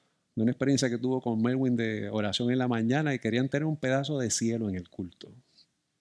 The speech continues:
Y todos cantamos. Eso se llama canto congregacional. Eso surge por la reforma.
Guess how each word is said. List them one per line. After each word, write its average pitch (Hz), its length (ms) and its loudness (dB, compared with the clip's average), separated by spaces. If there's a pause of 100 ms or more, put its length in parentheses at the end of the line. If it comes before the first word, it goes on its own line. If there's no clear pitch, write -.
(440)
Y - 60 -14
todos 95 300 -6
cantamos. 160 600 -4 (160)
Eso 143 120 -2
se 170 80 4
llama 180 260 2
canto 127 340 -2
congregacional. 117 760 -4 (1600)
Eso - 160 -4
surge 175 400 -2 (1000)
por 92 100 -4
la 87 80 -8
reforma. 117 520 -10